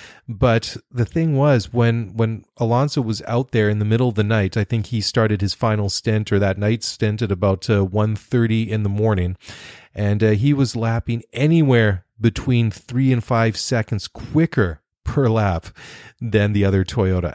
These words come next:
Absolutely amazing. And it's a great accomplishment. Uh, I didn't really follow up on it, uh, too much, but I, I do believe that, uh, Alonso said that, uh,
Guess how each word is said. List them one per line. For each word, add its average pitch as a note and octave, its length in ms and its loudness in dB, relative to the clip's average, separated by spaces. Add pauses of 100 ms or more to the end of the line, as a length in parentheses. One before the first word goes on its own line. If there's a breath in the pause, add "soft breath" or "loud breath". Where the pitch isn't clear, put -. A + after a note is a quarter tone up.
Absolutely G#2 840 -2
amazing. F2+ 520 -4
And D3+ 140 -2
it's D#3 100 -2
a E3 60 2
great C#3+ 380 0
accomplishment. A2 760 0 (400 loud breath)
Uh, F#2 300 -2
I A#2 80 2
didn't A#2+ 260 0
really A#2 160 4
follow A2 400 0
up G#2+ 140 0
on A2 100 0
it, G2 200 -2
uh, G2 140 2
too - 160 -8
much, G#2+ 300 -4
but G#2 140 -2
I, F#2+ 220 -2
I A2+ 80 2
do A2+ 200 0
believe A2 320 0
that, F#2+ 280 -4
uh, G2 300 0
Alonso G#2 520 0
said G2 340 0
that, F#2 300 -2
uh, F#2 240 0